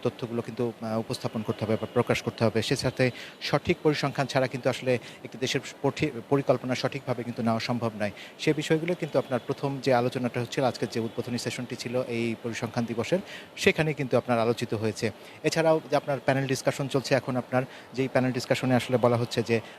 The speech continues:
পরিসংখ্যান ব্যুরোকে আসলে আরও কীভাবে শক্তিশালী করা যায়, বিশেষ করে আপনার, আহ, দক্ষ জনবল তৈরি করে স্বচ্ছতার মাধ্যমে আসলে জবাবদিহিতার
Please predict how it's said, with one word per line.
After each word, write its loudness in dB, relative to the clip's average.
পরিসংখ্যান 0
ব্যুরোকে 2
আসলে 0
আরও 2
কীভাবে 0
শক্তিশালী 0
করা 4
যায়, 4
বিশেষ -2
করে 4
আপনার, 4
আহ, 4
দক্ষ 0
জনবল 2
তৈরি 0
করে 0
স্বচ্ছতার 2
মাধ্যমে 2
আসলে -4
জবাবদিহিতার 0